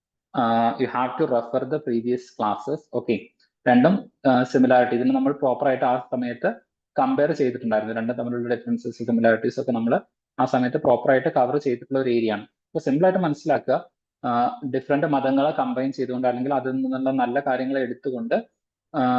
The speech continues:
ഒരു, ഒരു peace and harmony സൊസൈറ്റിയിൽ ക്രിയേറ്റ് ചെയ്യാൻ വേണ്ടിയിട്ട് ശ്രമിച്ചിട്ടുള്ള രണ്ട് ഇനിഷ്യേറ്റീവ്സ് ആയിരുന്നു ദമ്മ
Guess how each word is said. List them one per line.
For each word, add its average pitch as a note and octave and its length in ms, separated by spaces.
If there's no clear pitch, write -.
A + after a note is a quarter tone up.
ഒരു, D3+ 180
ഒരു G3 100
peace E3+ 240
and D#3+ 120
harmony C3+ 440
സൊസൈറ്റിയിൽ C3 440
ക്രിയേറ്റ് B2+ 380
ചെയ്യാൻ C3 220
വേണ്ടിയിട്ട് B2 360
ശ്രമിച്ചിട്ടുള്ള B2 580
രണ്ട് A#2 200
ഇനിഷ്യേറ്റീവ്സ് C3 640
ആയിരുന്നു A#2 260
ദമ്മ C#3 240